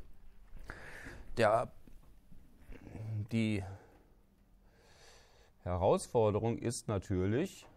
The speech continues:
dass, tschüss, dass das Ganze natürlich nur für eine Frequenz gilt. Wenn ich jetzt mal spaßeshalber die, ähm,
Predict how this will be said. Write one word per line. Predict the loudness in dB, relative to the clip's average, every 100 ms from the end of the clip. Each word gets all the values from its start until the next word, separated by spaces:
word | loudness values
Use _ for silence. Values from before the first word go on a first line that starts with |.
| -20 -20 -20 -20 -20 -20 -20 -20 -20 -20 -20 -20 -20 _ 0
dass, | 2 2 2 0 -4 -10 -12 -16 -18 -20 -20 -20 -20 _ -20 -20 -20 -20 -20 -20 -20 -20 -20 -20 -20 -20 -20 -20 -20 -20 -20 -20 -20 -20 -20 -20 -20 -20 -20 -20 -20 -20 -20 -20 -20 -20 -20 -20 -20 -20 -20 -18 -18 -18 -16 -12 -2
tschüss, | -2 -2 -14 -20 -20 -20 -20 -10 2
dass | 4 4
das | 0 0
Ganze | 2 2 2
natürlich | 0 0 0 0 0
nur | -2
für | -2 -2
eine | -2 -2
Frequenz | -2 -2 -2 -4 -2
gilt. | 0 0
Wenn | -2
ich | -2
jetzt | -4 -4
mal | -4
spaßeshalber | -2 0 0 -2 0 2 2
die, | 0 0 0 -2 -4 -14 -14 -2
ähm, | 0 2 0